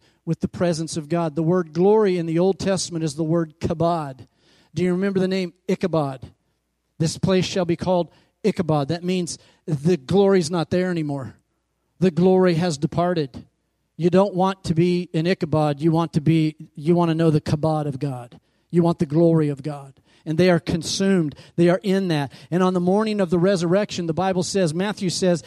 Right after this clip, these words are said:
that there was a great earthquake, for an angel of the Lord had descended from heaven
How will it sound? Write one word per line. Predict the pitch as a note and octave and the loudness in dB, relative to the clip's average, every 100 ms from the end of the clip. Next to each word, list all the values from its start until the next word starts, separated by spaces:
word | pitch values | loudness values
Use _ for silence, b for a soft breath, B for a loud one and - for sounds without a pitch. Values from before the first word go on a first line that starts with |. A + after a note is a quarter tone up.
| B | B
that | - E3+ | -4 2
there | G3 | 4
was | F#3 | 6
a | D#3+ | 4
great | D3 F#3+ F#3+ | 4 2 2
earthquake, | F#3+ G#3 - G3 E3 D3+ B B | 2 2 2 2 2 0 B B
for | F3+ | 0
an | F3 | 2
angel | F#3 G#3+ F3+ | 2 0 -2
of | F#3+ | 0
the | F3+ | 2
Lord | F3 F#3+ F#3 | 2 2 2
had | F3 | 0
descended | D#3 D3 G3+ G#3 G3 | -2 -2 -2 -2 -4
from | - F3+ | -6 -6
heaven | D#3 G3 F#3 D#3+ | -4 -2 -2 -4